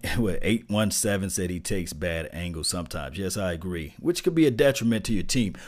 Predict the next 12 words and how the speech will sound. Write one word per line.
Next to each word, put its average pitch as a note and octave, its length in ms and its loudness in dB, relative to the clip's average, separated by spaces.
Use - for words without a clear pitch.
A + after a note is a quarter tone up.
Boomer D#3 420 8
Sooner, A2+ 640 0
what's A#2+ 200 2
good, B2 240 4
man? F#2+ 320 2
Uh, F2 200 -4
what's E2+ 360 -4
up, F#2 160 -2
Law? F2 220 0
Banging F#2 460 -2
basement E2+ 640 -6
shopping, - 500 8